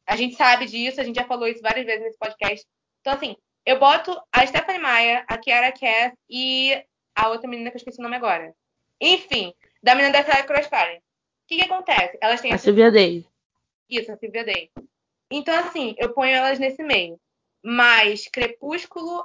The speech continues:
Speaker 1: ainda tem esse fandom imenso de gente falando como se fosse muito bom. Eu tenho, Gabi! Tá escutando, Gabi? Você gosta de Crepúsculo, eu sei que você gosta. Então, assim,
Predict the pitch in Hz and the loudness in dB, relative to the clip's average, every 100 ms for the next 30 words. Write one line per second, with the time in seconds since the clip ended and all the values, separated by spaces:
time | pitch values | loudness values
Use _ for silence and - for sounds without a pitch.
0 | - 226 226 226 226 226 226 226 - 220 | -4 0 0 -2 -6 -4 -6 -8 -12 -10
1 | 214 208 208 214 233 277 294 269 233 226 | -8 -6 -4 -2 -2 -4 -10 -12 -4 -4
2 | 226 - 220 208 214 220 220 226 226 233 | -4 -2 0 0 -2 -6 -10 -8 -8 -10
3 | _ 233 226 - 233 233 226 240 233 233 | _ -14 -14 -6 -4 -4 -4 0 0 2
4 | 254 240 269 285 392 494 508 - _ _ | 2 6 6 8 8 8 4 -4 _ _
5 | - 269 277 339 392 285 269 220 170 269 | -2 0 2 2 2 2 -2 -2 -6 -2
6 | 262 269 - 302 294 254 247 247 233 254 | 2 0 -2 -8 -8 -12 -10 -10 -10 -8
7 | 220 180 - _ _ _ 240 294 294 339 | -4 -6 -8 _ _ _ -4 2 2 2
8 | 311 - | -4 -6